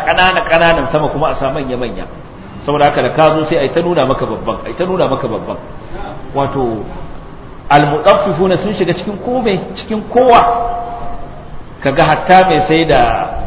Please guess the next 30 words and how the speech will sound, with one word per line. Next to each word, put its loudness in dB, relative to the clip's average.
mai -2
sayar 6
da 2
irin -2
ɗan -4
ƙyallen 2
nan -2
a, -6
na, -6
na, 0
na 0
goge 2
mota. -2
Eh, -2
dasta 4
ɗin -4
nan -6
ta, -4
ta -4
goge -2
mota. -6
Shi -2
ma 4
wai 6
sai 0
ya, 8
sai -2
ya 4
sa 0
kanshi -6